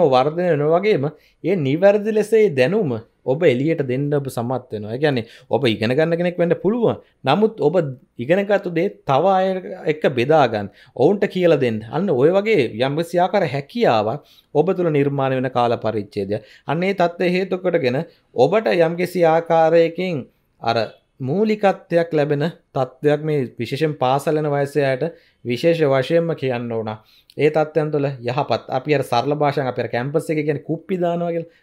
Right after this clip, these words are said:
මොකද මේ කුප්පි දානවා කියන්නේ තමන්ට තේරිච්ච දේ අනිත් අයට තේරුම් කරලා දෙන එක. අන්න ඒ දෙයට අතිශයම දක්ෂයි ඔබ මේ කාල සීමාව තුළ. ඒ වගේම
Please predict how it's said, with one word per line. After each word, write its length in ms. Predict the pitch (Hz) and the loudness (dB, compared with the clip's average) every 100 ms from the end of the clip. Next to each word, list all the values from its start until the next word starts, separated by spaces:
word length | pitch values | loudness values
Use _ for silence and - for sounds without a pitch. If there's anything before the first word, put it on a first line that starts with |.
| _ | _
මොකද 200 | 131 139 | -4 -4
මේ 100 | 123 | -6
කුප්පි 220 | 120 135 | -6 -4
දානවා 200 | 135 135 | -2 -2
කියන්නේ 280 | 131 131 175 - _ - | -4 -4 -6 -10 _ -8
තමන්ට 760 | 110 127 160 156 - _ 143 | -4 -2 -2 -4 -10 _ -8
තේරිච්ච 380 | 123 131 180 175 | -2 -2 -2 -2
දේ 160 | 123 131 - _ _ | -4 -4 -8 _ _
අනිත් 300 | - 131 143 | -8 -6 -2
අයට 140 | 160 151 | -2 2
තේරුම් 300 | 151 160 165 | 2 2 0
කරලා 220 | 143 113 | -2 -2
දෙන 120 | 107 | -4
එක. 60 | 120 | -4
අන්න 140 | 170 | -2
ඒ 200 | 147 175 | 0 0
දෙයට 260 | 165 190 185 170 - _ | 0 0 2 0 -2 _
අතිශයම 640 | - 117 - 208 208 202 190 | -6 -6 -4 -6 -2 -2 0
දක්ෂයි 440 | 170 165 - 180 | 0 0 0 2
ඔබ 120 | 160 151 | 4 2
මේ 160 | 143 135 | 2 -2
කාල 260 | 127 120 | -2 -2
සීමාව 300 | 113 113 107 | -6 -8 -8
තුළ. 160 | 107 110 113 | -6 -6 -6
ඒ 120 | - 151 | 0 2
වගේම 380 | 202 226 147 | 4 2 0